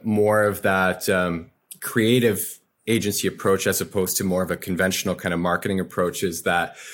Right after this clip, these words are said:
there's a lot of blending of the roles. There's a lot of blending of the ideas. It's not like everyone is compartmentalized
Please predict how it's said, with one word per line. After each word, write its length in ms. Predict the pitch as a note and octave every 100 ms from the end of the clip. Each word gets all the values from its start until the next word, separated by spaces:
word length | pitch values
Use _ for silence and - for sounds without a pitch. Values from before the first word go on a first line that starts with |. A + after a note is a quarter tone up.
| -
there's 160 | G2+ G2
a 40 |
lot 200 | G#2 G#2+
of 120 | G2+
blending 380 | F#2+ G2 G2 G2+
of 100 | G2+
the 80 | F#2+
roles. 400 | F2+ F#2 G2 F#2+
There's 160 | F#2 E2+
a 40 |
lot 180 | F2+ F2
of 80 | E2+
blending 360 | F2 E2+ F2 E2+
of 100 | D#2
the 120 | F2
ideas. 440 | E2+ E2 F2 G2+ F#2+
It's 220 | F2+ -
not 200 | G2 G2
like 180 | F#2 -
everyone 340 | F#2 F#2+ F#2
is 140 | F2 -
compartmentalized 920 | - F#2 - F2 F#2 - F2 E2 D#2